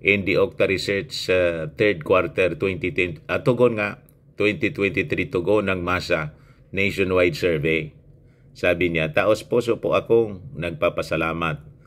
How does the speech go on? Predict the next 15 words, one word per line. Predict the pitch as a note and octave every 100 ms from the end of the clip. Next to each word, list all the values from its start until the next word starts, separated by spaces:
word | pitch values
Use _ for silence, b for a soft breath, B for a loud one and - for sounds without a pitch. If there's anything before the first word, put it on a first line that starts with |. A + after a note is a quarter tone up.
| b b b
sa | - F#2
mamamayang | F2+ F2 F2+ F#2 F#2+ F2
Filipino | D#2+ D#2+ D2+ F2 E2 D#2 D#2
para | E2+ D#2
sa | - D#2
patuloy | D#2 F#2+ F#2 F2+ F#2
na | F2 E2
tiwala | E2+ E2 F#2 F#2+ E2+ -
at | F2
suporta | F#2 D#2 F#2+ - G2+ G2+ - b b b b
na | E2
binibigay | D#2+ F2 G#2 G2 G2+ G2+ F#2+
ninyo | F#2+ F#2 F2+
sa | F2
DepEd. | F2 F2 F2+ F#2+ D#2+